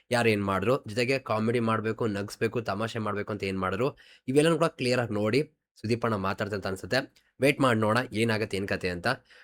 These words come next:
But ಏನಪ್ಪಾ ಅಂದ್ರೆ, ಇವತ್-, ಈ ವಾರದ ಎಪಿಸೋಡ್ ತುಂಬಾ ವಿಷಯಗಳಾಗಿದೆ. ನಾವೆಲ್ಲರೂ ಕೂಡ ಅನ್ಕೊಂಡ್ವಿ ಈ ವಾರ ಸಖತ್ತಾಗಿರುತ್ತೆ ಗುರು, ಕಂಟೆಸ್ಟೆಂಟ್ ಎಲ್ಲ ಬಂದಿದ್ದಾರೆ, ಫನ್ ಇರುತ್ತೆ, ಸಖತ್ ಎಂಜಾಯ್ಮೆಂಟ್ ಇರುತ್ತೆ ಅಂತ ನಾವ್ ಅನ್ಕೊಂಡ್ವಿ.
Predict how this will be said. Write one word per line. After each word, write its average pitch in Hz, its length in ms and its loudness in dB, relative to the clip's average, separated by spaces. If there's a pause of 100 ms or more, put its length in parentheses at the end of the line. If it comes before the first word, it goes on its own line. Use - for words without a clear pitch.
(180)
But 127 120 2
ಏನಪ್ಪಾ 165 380 4
ಅಂದ್ರೆ, 165 360 2
ಇವತ್-, 117 380 0
ಈ 135 220 2
ವಾರದ 117 300 2
ಎಪಿಸೋಡ್ 117 500 -2
ತುಂಬಾ 160 280 2
ವಿಷಯಗಳಾಗಿದೆ. 120 720 2 (340)
ನಾವೆಲ್ಲರೂ 131 340 0
ಕೂಡ 165 120 4
ಅನ್ಕೊಂಡ್ವಿ 156 520 4
ಈ 151 200 2
ವಾರ 135 220 2
ಸಖತ್ತಾಗಿರುತ್ತೆ 123 920 0
ಗುರು, 113 240 4
ಕಂಟೆಸ್ಟೆಂಟ್ 113 440 0
ಎಲ್ಲ 113 120 2
ಬಂದಿದ್ದಾರೆ, 110 460 0
ಫನ್ 117 300 0
ಇರುತ್ತೆ, 113 340 2
ಸಖತ್ 113 320 -2
ಎಂಜಾಯ್ಮೆಂಟ್ 113 460 2
ಇರುತ್ತೆ 107 200 -2
ಅಂತ 107 140 0
ನಾವ್ 110 240 2
ಅನ್ಕೊಂಡ್ವಿ. 110 500 2